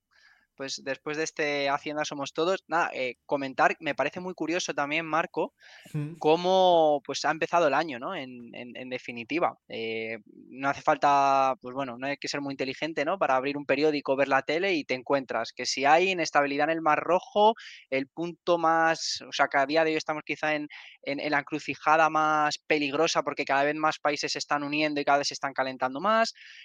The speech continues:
Speaker 1: Eh, una noticia que también me llamó bastante la atención, el descenso de población de China por segundo año consecutivo, que esto era algo que no pasaba desde, desde la época de Mao Zedong,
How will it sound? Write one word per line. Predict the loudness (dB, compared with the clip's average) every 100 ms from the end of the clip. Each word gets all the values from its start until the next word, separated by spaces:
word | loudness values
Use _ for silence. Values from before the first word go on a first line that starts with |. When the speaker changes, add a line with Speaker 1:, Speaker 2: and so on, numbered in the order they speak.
| -12
Speaker 1:
Eh, | -4 -2 -2
una | 0 0
noticia | 0 -2 -2
que |
también | -2 -4 -2
me | 0
llamó | 0 0
bastante | 0 -2 -4
la | -2
atención, | -4 -8 -6 -6 -6
el | -10 -6
descenso | -6 -4 -2 0
de | 0
población | 0 0 0 -4
de | -4
China | -4 -4 -2
por | 0
segundo | -2 -2 -2 0
año | 0 0
consecutivo, | -2 -2 -4 -6 -6 -4 -4 -6
que | -12
esto | 0
era | 4
algo | 6 4
que | 0
no | 2 4
pasaba | 6 4 6 6 6
desde, | 2 0 -2 0 -2 -4
desde | -4 0
la | 0
época | 2 2 2
de | 4
Mao | 2
Zedong, | 2 -2 0 -2